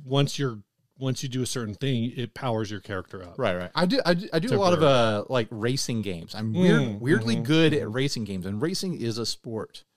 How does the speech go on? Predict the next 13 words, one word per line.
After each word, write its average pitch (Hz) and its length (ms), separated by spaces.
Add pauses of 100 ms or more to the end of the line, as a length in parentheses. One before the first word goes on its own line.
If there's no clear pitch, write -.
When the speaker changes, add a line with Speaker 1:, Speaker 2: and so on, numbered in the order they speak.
(760)
Speaker 2:
believe 107 360
it 98 80
or 98 40
Speaker 1:
Yeah. 95 100
Speaker 2:
not. 85 380 (480)
Speaker 1:
Oh, 139 140
Speaker 2:
Tho-, 139 80
Speaker 1:
are 147 40
you, 151 120
are - 40
Speaker 2:
those, 165 280
Speaker 1:
you - 60
Speaker 2:
those, 170 240